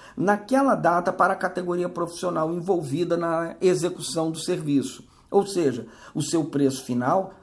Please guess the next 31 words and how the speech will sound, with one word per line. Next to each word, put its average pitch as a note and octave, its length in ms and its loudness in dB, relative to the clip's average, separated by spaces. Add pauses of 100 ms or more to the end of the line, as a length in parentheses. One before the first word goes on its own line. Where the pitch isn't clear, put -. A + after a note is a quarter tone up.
(140)
será F#3+ 400 2
baseado C#3 600 4
em C3+ 100 4
um C#3 160 4
acordo, F3+ 480 0
convenção D3 600 -2
ou G3+ 100 0
dissídio G#3+ 400 -2
coletivo A3 680 0
já C#3+ 320 4
vigente G#3 640 0 (220)
e C4 100 8
que E4+ 120 0
vincula A#3 520 4
o G#3 140 6
preço E3+ 320 2
a F3+ 40 -2
ser F3+ 200 -4
ofertado D#3+ 580 -2
na D3+ 160 -2
licitação. D3 840 -2 (260)
Nesse B3+ 320 2
caso, B2 460 4 (440)
o C4 200 6
orçamento F#3 640 4
a B3+ 60 0
que - 80 -8
se F#3 160 -2
refere D3 340 0
a C#3+ 60 0
proposta F#3+ 640 0